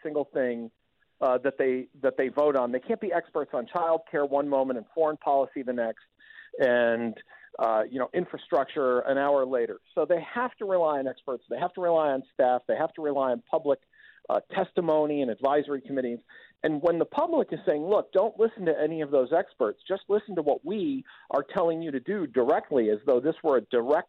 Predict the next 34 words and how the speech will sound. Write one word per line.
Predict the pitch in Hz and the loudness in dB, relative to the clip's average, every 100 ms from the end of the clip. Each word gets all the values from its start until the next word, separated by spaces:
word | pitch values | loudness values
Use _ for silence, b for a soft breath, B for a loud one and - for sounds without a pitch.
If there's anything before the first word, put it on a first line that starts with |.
| _ | _
democracy | 143 127 175 - 156 135 113 | 0 0 -2 -4 -10 -12 -4
rather | 127 147 151 143 | 0 2 0 -2
than | 131 | -4
a | |
republic, | 113 110 - 254 180 87 _ B B B _ | -6 -6 -4 -2 -2 -2 _ B B B _
the | 180 - | -2 -2
system | 247 - 247 185 | -6 0 0 0
malfunctions | 151 165 254 269 - - - _ _ _ _ _ - | -2 -2 -4 -4 -8 -14 -14 _ _ _ _ _ -10
because | 180 185 175 160 | -6 -2 0 0
the | |
public | 170 294 330 185 - _ - | -2 0 0 0 -2 _ -10
isn't | 156 165 135 | -8 -8 -2
well | 156 139 | 2 2
informed | 127 - 143 123 117 | 0 -2 0 0 0
on | 120 113 | -2 -4
these | 107 | -8
issues. | 101 110 - 95 | -8 -8 -8 -8
And | 123 131 | -4 -2
that's | 220 - - - | -2 -4 -20 -6
someplace | 190 185 165 - | -4 -2 -4 0
where | 170 | -2
I | 175 | 0
come | 208 | -4
down | 202 190 190 | -2 -2 -2
pretty | 220 214 | -2 -2
hard | 202 226 220 | -2 0 0
in | 160 | -2
the | - | -2
book. | 107 92 _ B B B - | -2 -2 _ B B B -4
Um, | 131 131 131 | 0 0 0
I | 143 | -4
point | 143 - 185 170 | -4 0 0 2
out | 160 - | 0 -2
cases, | - 165 165 143 | -8 -8 -6 -10